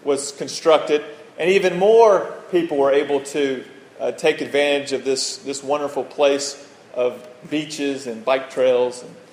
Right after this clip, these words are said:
old live oaks and just the beauty that is there. And the purpose of the bridge is to connect two places.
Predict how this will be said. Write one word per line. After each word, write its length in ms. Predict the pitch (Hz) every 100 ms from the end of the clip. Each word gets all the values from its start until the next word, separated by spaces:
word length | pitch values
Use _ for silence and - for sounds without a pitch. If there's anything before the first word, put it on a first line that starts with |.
| - - -
old 520 | 135 139 135 127 110
live 360 | 120 127 127 117
oaks 420 | 120 123 120 -
and 180 | 113 107 - - -
just 140 | 123
the 60 | 120
beauty 300 | 117 131 127
that 240 | 123 110 - - -
is 200 | 120 107
there. 320 | 127 120 110 - - - - _ _ _ -
And 140 | 160 165
the 40 |
purpose 360 | 226 277 262 233
of 60 |
the 40 | 160
bridge 480 | 175 190 135 131 - - - - -
is 260 | 160 160 -
to 100 | 190
connect 420 | - 190 190 190
two 140 | 190 180
places. 720 | 180 156 139 - - -